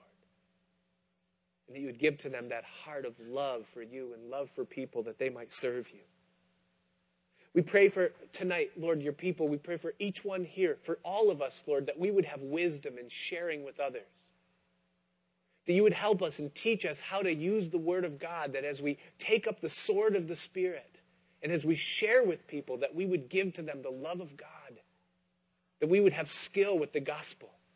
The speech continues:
that we would have sensitivity and compassion and love,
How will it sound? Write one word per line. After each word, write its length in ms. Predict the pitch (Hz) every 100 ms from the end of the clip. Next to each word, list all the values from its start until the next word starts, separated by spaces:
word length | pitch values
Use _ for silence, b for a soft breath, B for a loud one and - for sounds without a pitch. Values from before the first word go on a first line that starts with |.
| _ _ _ _ -
that 100 | 151
we 80 |
would 140 | 208 165
have 160 | 160
sensitivity 800 | - 196 190 175 - 202 180 156 143
and 140 | 131
compassion 720 | 139 127 - 185 190 - 135
and 180 | 120 123
love, 480 | 180 175 - -